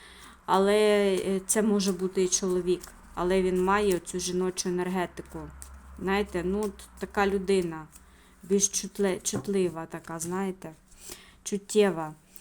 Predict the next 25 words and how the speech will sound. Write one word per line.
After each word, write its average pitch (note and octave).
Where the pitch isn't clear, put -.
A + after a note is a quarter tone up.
Будь F#3+
ласка, A3+
покажіть, G#3
чи A3+
будуть G3+
втрати A3
на F#3
ці F#3
двадцять F3+
чотири F3+
години F#3
по F#3
місту F3
Запоріжжю F3+
від E3+
ракет, F3
дронів, F3
снарядів. E3+
Людські F3+
втрати, E3+
гарні F3+
новини, F3+
трансформація. E3+
Повторюються F#3+
карти. G#3